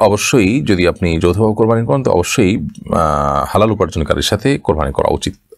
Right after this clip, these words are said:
আপনি কোনো হারাম উপার্জনকারীর সাথে কোরবানি করতে যাবেন না। এতে আপনার কোরবানি বিশুদ্ধ হবে না।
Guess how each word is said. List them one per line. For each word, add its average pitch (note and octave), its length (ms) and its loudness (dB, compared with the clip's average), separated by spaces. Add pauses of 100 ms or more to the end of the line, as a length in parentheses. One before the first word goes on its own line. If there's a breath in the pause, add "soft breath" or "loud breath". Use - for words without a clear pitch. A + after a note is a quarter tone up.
(100)
আপনি D#2 320 0
কোনো E2 220 0
হারাম F2 240 0
উপার্জনকারীর D#2+ 440 -2
সাথে - 120 -2
কোরবানি - 320 -2
করতে D#2 260 -2
যাবেন D#2+ 240 0
না। G2+ 180 2 (1400 loud breath)
এতে C#3 260 4
আপনার A#2+ 240 -2
কোরবানি A#2+ 260 2
বিশুদ্ধ A#2 300 -2
হবে D#2+ 240 -2
না। C#2+ 120 -2